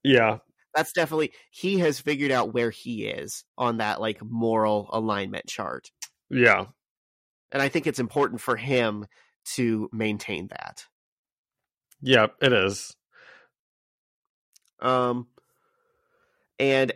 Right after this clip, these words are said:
Speaker 2: as Peter gets home, he sees May on the doorstep waiting for him. And she says, "We need to talk about Gwen." And they walk inside and find Gwen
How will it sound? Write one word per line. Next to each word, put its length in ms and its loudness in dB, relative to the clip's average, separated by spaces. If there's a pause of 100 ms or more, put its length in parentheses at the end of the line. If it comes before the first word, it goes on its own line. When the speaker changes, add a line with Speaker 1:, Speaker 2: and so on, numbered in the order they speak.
Speaker 2:
as 360 2
Peter 340 -2
gets 240 0
home, 400 -2 (100)
he 440 -4
sees 400 -4
May 320 0
on 120 0
the 80 -4
doorstep 600 -4
waiting 260 -2
for 240 -4
him. 280 -6 (520)
And 140 -2
she 100 -6
says, 320 0
"We 140 0
need 160 0
to 80 -4
talk 260 0
about 240 -2
Gwen." 400 -4 (2000)
And 260 2
they 120 2
walk 340 0
inside 440 2
and 140 -8
find 400 -2
Gwen 480 -6